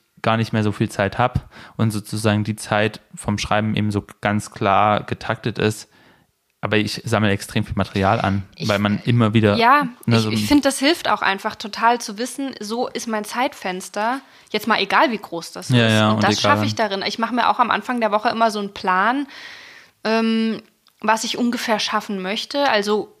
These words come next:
Speaker 2: ich meine, am Anfang der Recherche nicht so sehr, das hatten wir ja schon, ne? Das ist einfach
Speaker 1: Ja, ja,
Speaker 2: was
Speaker 1: voll.
Speaker 2: anderes. Aber grad wenn ich dann am, am Aufschreiben bin, dass ich sage, okay, jetzt muss ich mich hierzu dann hinsetzen, ich will diese Woche schaffen, diese,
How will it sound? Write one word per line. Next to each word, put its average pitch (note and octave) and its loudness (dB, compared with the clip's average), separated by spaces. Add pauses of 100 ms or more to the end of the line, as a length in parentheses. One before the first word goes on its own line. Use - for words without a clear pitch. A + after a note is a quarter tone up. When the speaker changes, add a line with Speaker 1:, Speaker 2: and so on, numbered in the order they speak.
(120)
Speaker 2:
ich - -14
meine, G#3+ 2
am G#3 0
Anfang A3+ 0
der G#3+ 0
Recherche A3 2
nicht G#3+ 0
so G#3 -2
sehr, F#3 -4
das F3+ -4
hatten G3 -8
wir F#3 -4
ja F3 0
schon, F3+ -6
ne? G3+ -2
Das G#3+ -6
ist - -6
einfach F#3+ 2
Speaker 1:
Ja, - 4
ja, G#2 4
Speaker 2:
was G2+ 2
Speaker 1:
voll. G3 -2
Speaker 2:
anderes. G#2 0
Aber G3+ 2
grad A3 0
wenn A#3+ 0
ich A#3+ -2
dann A3 0
am, G3+ -4 (160)
am G3+ -2
Aufschreiben F#3 0
bin, G3 -2
dass G3+ -4
ich G#3 -6
sage, G3+ 0
okay, G3 -4 (280)
jetzt F#3+ -6
muss A#3+ 2
ich B3 -2
mich A3+ 0
hierzu B3 0
dann G#3 2
hinsetzen, B3+ 2
ich - -4
will A3 2
diese A3 -2
Woche A3 2
schaffen, A3 0 (400)
diese, G#3+ 4